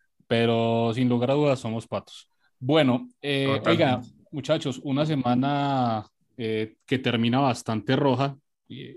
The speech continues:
Speaker 1: venía, pues, bastante estable hasta, hasta el día de hoy, pero, eh, finalmente hoy, hoy tuvo una caída considerable.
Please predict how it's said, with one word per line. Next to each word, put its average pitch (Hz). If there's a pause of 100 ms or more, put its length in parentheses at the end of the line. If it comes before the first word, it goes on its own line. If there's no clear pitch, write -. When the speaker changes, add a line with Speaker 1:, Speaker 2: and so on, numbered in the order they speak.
(140)
Speaker 1:
venía, 113
pues, 139
bastante 123
estable 123
hasta, 123 (500)
hasta 113
el 107
día 117
de 131
hoy, 151
pero, 175 (520)
eh, 104
finalmente 117
hoy, 127
hoy 123
tuvo 127
una 131
caída 110
considerable. 127